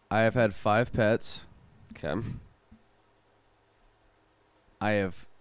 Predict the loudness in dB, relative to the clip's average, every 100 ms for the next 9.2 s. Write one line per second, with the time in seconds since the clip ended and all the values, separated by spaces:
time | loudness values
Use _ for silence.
0 | -20 _ _ _ _ _ _ _ -12 -2
1 | 0 0 0 -4 -6 -20 -20 -20 _ _
2 | _ _ _ _ _ _ _ _ _ _
3 | _ _ _ _ _ _ _ _ _ _
4 | _ _ _ -20 _ _ -20 -8 -2 -2
5 | -2 -4 -4 -6 -6 -6 -8 -8 -8 -8
6 | _ _ _ _ _ _ _ _ _ _
7 | _ _ -20 _ _ _ _ _ -20 -20
8 | _ -16 -12 -12 -10 -8 -8 -8 -10 -10
9 | -12 -16